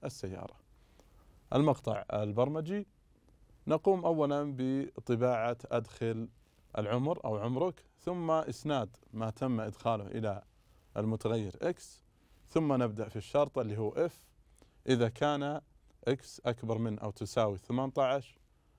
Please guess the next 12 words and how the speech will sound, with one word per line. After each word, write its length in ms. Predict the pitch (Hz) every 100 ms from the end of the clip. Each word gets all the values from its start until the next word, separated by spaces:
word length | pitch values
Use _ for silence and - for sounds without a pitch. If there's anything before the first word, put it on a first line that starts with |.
| _ _ 110
برنت، 440 | 107 120 175 196 - _ -
اطبع 380 | 120 113 127 123
لي، 240 | 135 160 - _ -
إذا 180 | 110 113
تحقق 520 | - 151 - 143 -
هذا 140 | 120
الشرط 380 | 107 - 123 156 - _ _ _ -
اطبع 360 | 147 - 139 120
لي 220 | 127 135
عمرك 360 | 123 127 113 117
مناسبا 520 | 110 117 117 - 117
لقيادة 580 | 113 101 113 117 107